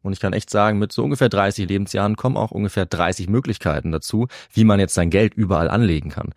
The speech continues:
Zack, habe ich dann ein Girokonto, ein Tagesgeldkonto, ich kann in Bitcoins investieren, habe ich auch gemacht, oder gleich in Dogecoins.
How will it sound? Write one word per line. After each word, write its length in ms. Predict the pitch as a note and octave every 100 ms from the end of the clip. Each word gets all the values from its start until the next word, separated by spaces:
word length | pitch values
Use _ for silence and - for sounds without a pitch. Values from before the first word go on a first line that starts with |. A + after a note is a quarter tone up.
| - - - _
Zack, 280 | - C#3 A#2+
habe 120 | F#2+
ich 80 | -
dann 240 | F2+ F2
ein 300 | - G#2 A2
Girokonto, 640 | C3+ F3 G2+ G2 F#2 F#2+
ein 200 | - F2
Tagesgeldkonto, 920 | - A#2 A2+ - G2 F#2 - F#2+ F#2+ F2+
ich 140 | F#2
kann 120 | -
in 160 | F#2 F#2
Bitcoins 460 | F#2 - - G2 F#2
investieren, 720 | G2 F2+ - - G#2+ G2+ F#2
habe 100 | F2
ich 80 |
auch 100 | D#2+
gemacht, 360 | - F#2 G#2 -
oder 160 | F#2 E2
gleich 240 | F2+ F2
in 160 | E2 D#2
Dogecoins. 640 | F#2+ B2 - G#2+ G2+ G#2